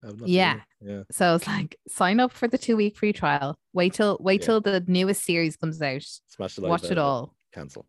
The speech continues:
Speaker 2: And then cancel.
Speaker 1: Yeah. This is the way.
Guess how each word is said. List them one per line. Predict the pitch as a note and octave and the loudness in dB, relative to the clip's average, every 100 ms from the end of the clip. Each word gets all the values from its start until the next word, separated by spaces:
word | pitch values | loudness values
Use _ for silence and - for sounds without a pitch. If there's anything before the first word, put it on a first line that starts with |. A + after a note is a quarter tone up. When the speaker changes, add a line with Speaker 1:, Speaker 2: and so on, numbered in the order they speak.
| - | -2
Speaker 2:
And | E3+ | 0
then | D#3 D3+ D3 | 2 0 -2
cancel. | G3+ C3+ - - - - - | -4 -6 -8 -14 -20 -20 -20
Speaker 1:
Yeah. | - - - - _ _ _ | -20 -20 -20 -20 _ _ _
This | F#2 - | -12 -10
is | - | -8
the | F#2+ | -8
way. | B1+ | -8